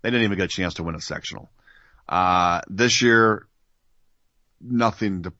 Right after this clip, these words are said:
for the, my point is, like, this was Notre Dame, Mund-, no, Mundelein and Notre Dame, this was their two seasons. Uh, you know, they, that you,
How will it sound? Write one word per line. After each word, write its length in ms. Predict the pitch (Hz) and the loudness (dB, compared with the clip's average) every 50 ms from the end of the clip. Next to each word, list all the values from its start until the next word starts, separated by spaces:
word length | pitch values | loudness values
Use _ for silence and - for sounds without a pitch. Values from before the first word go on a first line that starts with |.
| _ _ _ _ _ _ _ | _ _ _ _ _ _ _
for 180 | - - 104 98 | -6 -4 -4 -4
the, 200 | 98 - - - - - - _ | -4 -8 -14 -16 -18 -20 -10 _
my 120 | - 117 117 | -2 -2 -2
point 360 | 117 - 156 147 139 131 123 | 0 2 2 4 4 4 4
is, 400 | 113 110 107 104 101 87 - - | 2 0 0 -2 -4 -8 -10 -12
like, 140 | 98 95 - _ _ _ - | -12 -14 -14 _ _ _ -6
this 240 | 165 170 165 - | -6 -4 -4 0
was 420 | 147 139 135 127 120 117 107 - - _ _ - | 2 4 6 6 6 4 0 -4 -10 _ _ -10
Notre 400 | 98 107 117 113 113 107 104 101 | -4 -2 0 0 2 0 0 -2
Dame, 440 | 92 101 95 95 92 90 90 87 - | -2 -2 -2 -2 -2 -4 -4 -6 -2
Mund-, 200 | - 170 180 190 | 2 2 4 4
no, 280 | 175 160 135 131 143 160 | 4 2 4 2 2 2
Mundelein 460 | 185 202 220 226 214 208 196 190 175 | 4 2 2 2 2 0 0 0 0
and 80 | 147 135 | 0 0
Notre 180 | 135 139 143 117 | 0 0 0 0
Dame, 340 | 107 98 98 98 98 98 | -2 -4 -4 -6 -6 -2
this 220 | 104 131 147 139 - | -2 -2 -2 0 0
was 260 | 120 120 113 107 98 | 0 0 0 0 0
their 140 | 104 110 107 95 | -2 -2 -2 -2
two 300 | - - - 117 113 104 | -4 -6 -4 -4 -4 -4
seasons. 560 | - - 127 127 101 85 - - - - - _ _ _ _ _ _ _ _ _ _ _ _ _ | -2 -2 -2 -2 -2 -4 -6 -12 -18 -20 -20 _ _ _ _ _ _ _ _ _ _ _ _ _
Uh, 500 | - - 92 95 95 95 92 90 85 80 - - - - _ - | -8 -6 -4 -2 -2 -2 -2 -2 -4 -6 -8 -12 -16 -18 _ -4
you 80 | 113 | 0
know, 320 | 107 98 98 95 95 82 - - | 2 4 4 4 2 0 -2 -6
they, 240 | 69 101 101 87 - - _ _ _ _ _ _ _ _ _ - - | -6 -4 -4 -4 -6 -10 _ _ _ _ _ _ _ _ _ -14 -8
that 220 | - 87 - - | -6 -6 -4 -2
you, 240 | 107 107 98 82 | -2 -2 -2 -2